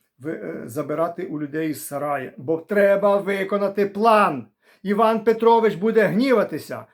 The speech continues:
а сам Великий із Києва, якщо скаже, та ви знаєте, що буде? Треба виконувати план, давайте бистріше, давайте уперед, уперед.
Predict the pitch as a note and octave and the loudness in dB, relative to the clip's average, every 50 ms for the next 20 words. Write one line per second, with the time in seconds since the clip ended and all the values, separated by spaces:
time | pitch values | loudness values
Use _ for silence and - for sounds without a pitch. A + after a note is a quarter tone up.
0 | _ _ _ _ _ _ _ _ _ _ - A2+ A2 - - F3 F3 F#3 F3+ D#3+ | _ _ _ _ _ _ _ _ _ _ -18 -18 -16 -14 -8 -6 -4 -4 -4 -4
1 | C3 B2+ C#3+ C3 C#3 F3 F#3 F3+ - - C3 B2 A2+ A2+ _ _ _ _ _ _ | -6 -6 -8 -8 -6 -8 -10 -10 -10 -12 -12 -12 -12 -12 _ _ _ _ _ _
2 | _ _ - B2 - - - _ - F3+ E3 D#3 B2+ C3+ C3 B2+ C3+ - - - | _ _ -20 -20 -20 -20 -20 _ -14 -6 -6 -6 -6 -6 -8 -8 -10 -10 -12 -18
3 | C3 B2 - - _ - - - - B2 B2+ B2 - _ _ _ _ _ _ _ | -20 -20 -20 -20 _ -12 -10 -10 -10 -12 -16 -20 -20 _ _ _ _ _ _ _
4 | _ _ C3+ B2+ B2+ B2 G#2+ C3 D#3+ F#3 - E3+ - - G#3 F#3 F3 F3 - - | _ _ -16 -14 -12 -12 -10 -10 -12 -12 -12 -16 -18 -16 -16 -14 -12 -12 -12 -14
5 | - _ - _ _ _ _ - F#3 F#3 G3+ G#3+ G#3+ G#3+ G#3+ A3+ G3+ G#3 A3 G#3 | -14 _ -20 _ _ _ _ -6 -2 2 4 4 4 4 4 0 -2 -2 -2 -2
6 | - G#3+ G#3+ G#3+ G#3+ G#3+ G#3 G3+ A3 G#3+ G#3 G#3 A#3 B3 G#3+ F#3 D#3+ G3+ G#3+ G#3+ | 0 -2 -2 0 0 -2 -2 -2 -2 -4 -4 -2 -2 0 0 0 0 0 0 2
7 | A3+ G#3+ G3 A3+ G3+ - A3+ G#3+ G#3+ - A#3+ A#3 G#3 - - D#3+ C#3 - - - | 2 0 0 -2 -4 -4 -6 -8 -6 -6 -4 -4 -4 -4 -4 -6 -6 -8 -10 -20
8 | _ - F3+ D#3+ A3+ A#3 B3 B3 A#3+ A3+ A#3 A3+ A#3 A3+ - C4 C4+ C4+ B3 G#3+ | _ -10 -2 0 2 2 4 2 2 2 2 0 0 0 0 0 2 4 4 4
9 | F#3 - A3 G#3+ G#3+ C4 C#4 C4+ B3+ G#3+ D#3+ - - _ | 4 2 -2 -2 0 0 2 4 4 4 2 2 -4 _